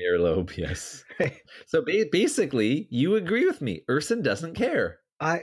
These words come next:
Speaker 2: no, absolutely not. In fact, I, I maybe even been the one who taught you to say that I don't care, because <laughs> I was like, every time
Speaker 1: You
Speaker 2: patients
Speaker 1: probably did. But you
Speaker 2: M R Is
Speaker 1: know what?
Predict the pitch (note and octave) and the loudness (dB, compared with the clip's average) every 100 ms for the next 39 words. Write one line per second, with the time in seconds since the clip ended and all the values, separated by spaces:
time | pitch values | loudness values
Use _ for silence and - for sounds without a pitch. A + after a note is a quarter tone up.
0 | E3 E3+ F3+ B2+ A#2 D3 F3 - D#3 C#3+ | -2 0 2 0 0 0 0 0 0 0
1 | B2+ B2+ C3+ D3 D3+ B2 A#2 G#2+ G2 - | -2 -2 2 2 0 0 0 0 -2 -6
2 | - - C3 B2+ D3 C3+ B2+ - - - | -12 -8 -4 -2 2 2 0 -6 -8 -2
3 | E3 - F#3 B3+ D#3 D3 C3 B2 A2 B2+ | 0 0 0 2 2 2 2 0 0 0
4 | B2 C3 A2+ A#2+ D#3+ - A#2+ A#2 G#2+ A2+ | 0 0 -2 0 -2 0 0 0 0 -2
5 | - A#2 A2+ A2+ A2+ A2+ A#2+ A2 B2 - | 0 0 -2 -4 -6 -2 0 0 -4 -2
6 | F3+ - F3 - - F3 F3+ G3 E3 F3 | -2 -2 -2 -6 -6 -2 0 0 2 2
7 | C#3+ F3 E3 C3 G#2+ G#2+ G#2 - G3 F3+ | 2 2 2 0 -6 -4 -4 -2 0 2
8 | E3+ F3+ G3 F3 | 4 4 4 2